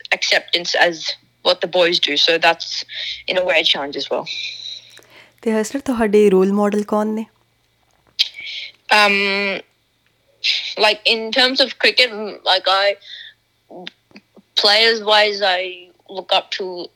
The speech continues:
Speaker 1: Elise Perry.
Speaker 2: Mm-hmm.
Speaker 1: Um, so she's my cricketing idol and model.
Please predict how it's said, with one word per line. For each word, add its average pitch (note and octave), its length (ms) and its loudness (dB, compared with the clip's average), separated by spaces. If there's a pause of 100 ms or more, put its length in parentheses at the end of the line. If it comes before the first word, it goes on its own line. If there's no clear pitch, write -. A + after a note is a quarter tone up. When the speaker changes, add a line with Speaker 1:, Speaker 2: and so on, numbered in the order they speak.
Speaker 1:
Elise F#3+ 340 0
Perry. F#3+ 380 4 (640)
Speaker 2:
Mm-hmm. G3+ 120 -2
Speaker 1:
Um, F3+ 540 0 (1000)
so F#3 120 2
she's G3 240 2
my F#3 440 4 (640)
cricketing F3+ 460 0
idol D#3+ 360 2 (360)
and F3 220 -8
model. D#3+ 420 -4